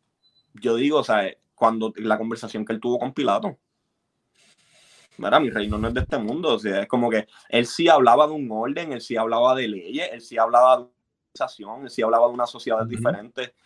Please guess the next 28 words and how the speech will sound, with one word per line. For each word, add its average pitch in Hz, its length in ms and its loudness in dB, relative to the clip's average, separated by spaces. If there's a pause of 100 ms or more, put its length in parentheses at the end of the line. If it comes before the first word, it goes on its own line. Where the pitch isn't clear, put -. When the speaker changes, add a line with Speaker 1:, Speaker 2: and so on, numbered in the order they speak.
(160)
Speaker 1:
la 107 140 2
cual 107 140 -4
se 110 140 -8
regía 104 320 -2
por 135 120 -4
una 107 160 -4
política, 104 460 -4
la 104 200 -2
política 104 580 -2
de 113 300 0
él 127 200 -6 (100)
como 104 280 -4
ser 101 180 -6
supremo 104 540 -4
y 104 60 -6
como 92 280 -6
ser 101 160 -4
soberano, 113 640 0 (460)
¿me - 100 -14
entiendes? 110 440 -4
Speaker 2:
Ujú. 143 160 -8 (340)
Speaker 1:
So, 123 200 2
nosotros 113 420 -2
como 151 160 0
cristianos 143 400 0
no 110 80 0
nos 127 140 0
podemos 143 540 2